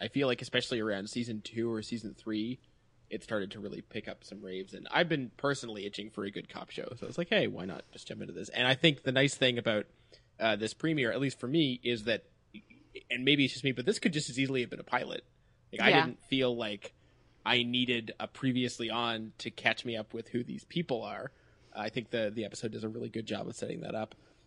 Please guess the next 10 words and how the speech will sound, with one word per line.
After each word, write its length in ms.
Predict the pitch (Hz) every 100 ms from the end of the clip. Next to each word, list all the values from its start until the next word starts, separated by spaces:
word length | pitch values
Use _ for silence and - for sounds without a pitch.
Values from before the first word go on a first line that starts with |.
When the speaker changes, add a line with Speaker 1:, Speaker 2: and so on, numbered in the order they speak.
| _ _
Speaker 1:
And, 380 | 113 113 113 110
um, 400 | 104 104 - 110 - _ _ _ _ _ _ - - -
I, 300 | 117 113 117
uh, 140 | 113 113
I, 120 | 139 - -
I, 160 | 131 123
I 40 |
really 260 | 131 143 143
have 280 | 131 127 -
to, 380 | 131 123 120